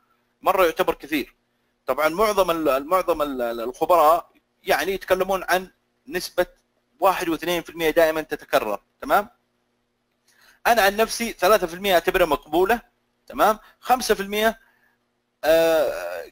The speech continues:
كثيرة شوي، خمسة في المية كثيرة فيه، لكن مسموح عندك خمسة في المية.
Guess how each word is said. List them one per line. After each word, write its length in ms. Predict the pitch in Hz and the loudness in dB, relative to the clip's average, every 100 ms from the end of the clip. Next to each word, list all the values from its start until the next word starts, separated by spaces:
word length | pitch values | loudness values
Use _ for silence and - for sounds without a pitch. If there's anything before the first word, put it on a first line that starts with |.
| - | -18
كثيرة 340 | - 190 160 | -6 -2 0
شوي، 300 | 131 - 90 _ _ - | -2 -6 -18 _ _ -10
خمسة 300 | - 190 165 | -4 -4 -4
في 60 | 156 | -8
المية 180 | 214 220 | -4 -4
كثيرة 320 | 208 370 - | -2 -2 -2
فيه، 100 | 403 | -2
لكن 300 | 508 440 - | -2 -2 -2
مسموح 380 | 381 214 - - _ 269 | -2 -2 -4 -10 _ -2
عندك 200 | 226 180 | 0 -2
خمسة 260 | 202 160 | -4 -6
في 60 | 120 | -14
المية. 200 | 104 | -20